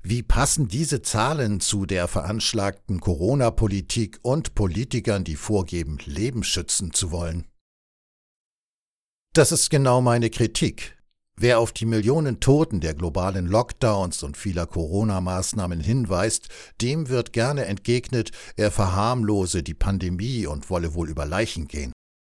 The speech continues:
Die Absurdität dieser Argumentation müsste eigentlich allein mit Hilfe der unicef-Daten sichtbar werden. Die regierungsfrommen Lockdown- und Maßnahmenverteidiger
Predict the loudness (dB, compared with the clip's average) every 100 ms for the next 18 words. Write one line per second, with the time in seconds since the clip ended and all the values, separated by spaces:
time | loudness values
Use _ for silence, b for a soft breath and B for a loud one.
0 | _ _ _ -4 0 0 0 2 2 0
1 | -2 -2 0 -2 -2 -4 -4 -2 0 0
2 | -2 -2 -2 -2 -4 -2 0 0 0 -2
3 | -2 -2 -4 -6 -6 -8 -6 -2 0 0
4 | 0 -2 -2 -2 0 -2 -2 -2 -2 -2
5 | -2 -2 -2 -2 -2 -2 -4 -2 -4 -4
6 | -4 -4 -4 -8 -10 -14 -16 _ B B
7 | B B B -2 0 0 0 2 2 2
8 | 0 -2 0 0 0 0 0 0 0 0
9 | 2 0 -6 -6 -2 -2 0 0 0 -2
10 | -4 -4 -2 0 0 -2 -2 -2